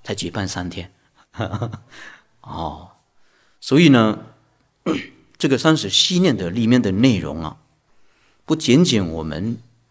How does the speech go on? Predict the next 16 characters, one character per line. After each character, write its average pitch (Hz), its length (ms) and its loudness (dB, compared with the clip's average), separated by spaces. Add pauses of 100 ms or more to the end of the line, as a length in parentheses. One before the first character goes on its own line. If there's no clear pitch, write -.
(360)
人 92 400 0
啊， - 360 -2
人 85 260 -6
道 110 160 -2
啊， 71 220 -10
很 92 120 -6
喜 - 240 -4
欢， - 360 -16 (1120)
连 95 320 -6
鬼 90 260 -4
神 92 340 -4
也 82 160 -8
是 - 140 -10
很 - 260 -12
喜 - 220 -8
欢。 - 340 -20